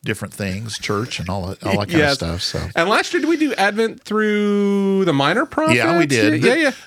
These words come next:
Speaker 1: This year's gonna be Isaiah. So l-, let me kinda tell you, our, here's the theme we're using for the Advent series this year is, uh, it ca-, actually comes from the Gospel of John. No surprise there.
Speaker 2: <laughs> But, um,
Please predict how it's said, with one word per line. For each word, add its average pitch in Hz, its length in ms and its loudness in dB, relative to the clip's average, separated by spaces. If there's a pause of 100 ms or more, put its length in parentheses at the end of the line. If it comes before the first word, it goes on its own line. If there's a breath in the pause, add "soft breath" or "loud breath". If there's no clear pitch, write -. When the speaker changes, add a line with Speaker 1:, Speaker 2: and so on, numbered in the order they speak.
Speaker 1:
This 220 180 0
year's 311 140 0
gonna 233 100 -2
be 170 140 0
Isaiah. 131 540 0
So 117 460 -2
l-, 147 180 -16
let 190 200 -2
me 320 60 -4
kinda 151 260 -2
tell 147 180 -2
you, 123 100 0
our, 123 220 -2
here's 196 280 0
the 156 120 -2
theme 131 300 0
we're 113 140 0
using 104 420 0
for 95 640 0 (320)
the 104 180 0
Advent 101 320 -2
series 92 380 -2
this 95 240 -4
year 87 400 0 (440 loud breath)
is, 110 440 0
uh, 113 160 2
it 113 200 -2
ca-, - 120 0
actually 175 240 -4
comes 208 160 -4
from - 200 -4
the 127 60 -2
Gospel - 380 -2
of 131 80 -4
John. 110 440 -2 (360 loud breath)
No 117 80 -4
surprise 110 420 -2
there. 104 100 0
Speaker 2:
<laughs> - 60 2
But, 160 40 0
um, 139 140 -2